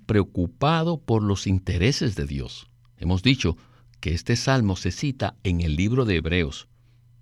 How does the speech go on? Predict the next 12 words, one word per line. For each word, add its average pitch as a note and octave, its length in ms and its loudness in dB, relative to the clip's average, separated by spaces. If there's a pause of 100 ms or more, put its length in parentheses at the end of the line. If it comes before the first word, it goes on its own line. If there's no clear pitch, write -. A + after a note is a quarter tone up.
(180)
Por C3 100 -2
lo D3 140 2
tanto, B2+ 480 0 (100)
me G2+ 200 2
gustaría C3+ 640 0 (280)
que G2+ 140 0
leamos A2 600 0
el F#2 160 0
capítulo B2 720 -2 (100)
uno C#3 380 2
de C3+ 220 2
Hebreos, A#2 580 -2